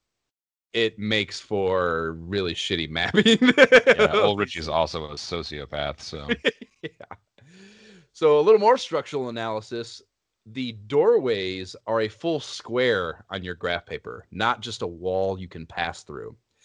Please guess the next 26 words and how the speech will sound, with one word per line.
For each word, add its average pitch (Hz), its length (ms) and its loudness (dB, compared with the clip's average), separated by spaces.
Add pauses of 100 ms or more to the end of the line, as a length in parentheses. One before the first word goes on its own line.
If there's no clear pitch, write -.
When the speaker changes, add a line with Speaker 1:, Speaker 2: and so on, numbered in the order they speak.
(260)
Speaker 1:
And 82 420 -4
that 131 120 0
is 107 140 -6
not 107 380 -2
how 110 120 -6
you 95 140 -6
usually 95 320 -8
think - 200 -10
of 76 80 -14
these 65 280 -16
in 78 160 -14
dungeon 76 340 -12
mapping, 65 440 -18 (280)
in 73 120 -14
my 73 140 -10
experience. 71 580 -12
Usually 87 360 -8
a 78 60 -8
door 85 420 -2
is 76 140 -10
just - 220 -14
a 73 300 -4 (800)
edge 85 560 -2
of 82 160 -8
a 80 60 -12
square. 64 560 -6